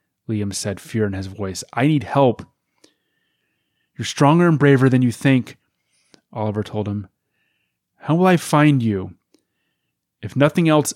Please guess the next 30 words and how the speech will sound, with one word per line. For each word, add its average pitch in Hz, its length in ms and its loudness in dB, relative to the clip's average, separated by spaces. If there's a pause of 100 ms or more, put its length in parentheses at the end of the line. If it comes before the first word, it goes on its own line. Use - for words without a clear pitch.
(120)
I'll 135 140 2
meet 143 260 2
you 143 80 4
at 131 60 2
the 120 80 -4
pass, 117 420 -2
or 143 140 0
I'll 131 80 4
send 170 320 0
someone 165 320 0
to 147 60 2
meet 143 320 -2
you 131 100 2
and 117 140 0
tell 131 180 0
you 127 140 2
where 123 100 2
to 117 60 0
find 117 360 -2
Mir." 101 380 -4 (1200)
Liam 120 560 0
accepted 117 440 -6
the 110 80 -6
terms 104 320 -8
reluctantly, 107 760 -6 (480)
only 113 240 -4
nodded 107 400 -4
his 98 200 -12
head. 98 360 -8 (2250)
"Godspeed," 107 920 -4